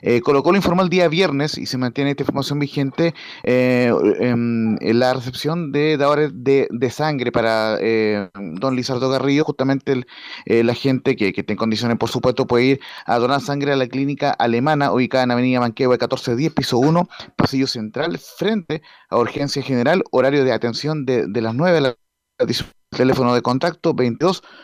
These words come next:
dos diez trece cincuenta y nueve, repito, veintidós dos diez trece cincuenta y nueve, y puede mandar un mail también a banco de sangre arroba alemana punto c l, y por supuesto Colo Colo cierra diciendo, "Mucha fuerza, Chano, estamos todos contigo".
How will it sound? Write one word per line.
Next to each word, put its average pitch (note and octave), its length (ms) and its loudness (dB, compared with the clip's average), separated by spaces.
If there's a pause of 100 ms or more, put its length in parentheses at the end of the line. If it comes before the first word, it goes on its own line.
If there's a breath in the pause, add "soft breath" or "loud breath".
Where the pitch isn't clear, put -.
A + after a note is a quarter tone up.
(120)
dos A#2 680 -4
diez E3 320 -2 (160)
trece D#3+ 300 -2
cincuenta C#3 420 -4
y D3+ 60 -2
nueve, D#3 180 2
repito, C#3 360 0
veintidós B2 460 2 (280 loud breath)
dos G2+ 260 0
diez C3 180 2
trece - 220 -6
cincuenta C#3+ 460 -2
y - 20 0
nueve, F3+ 180 2
y D#3+ 120 0
puede C#3 160 2
mandar A#2+ 240 4
un A#2+ 80 4
mail B2 120 2
también A2+ 320 2 (280 loud breath)
a A2 100 0
banco A#2+ 300 -2 (260)
de A2+ 80 0
sangre A2+ 400 -4
arroba G#2+ 360 0
alemana G#2+ 460 0
punto C#3 200 -4
c C#3+ 180 0
l, D3+ 100 0
y C3+ 120 2
por D3 160 -2
supuesto A#2 320 -2
Colo G#2+ 200 2
Colo G#2+ 200 2
cierra G#2+ 280 0
diciendo, A2 440 -2 (400 loud breath)
"Mucha G3+ 240 2
fuerza, C3 240 -2
Chano, D3+ 280 0
estamos A2 440 -4
todos C#3+ 200 2
contigo". - 400 -6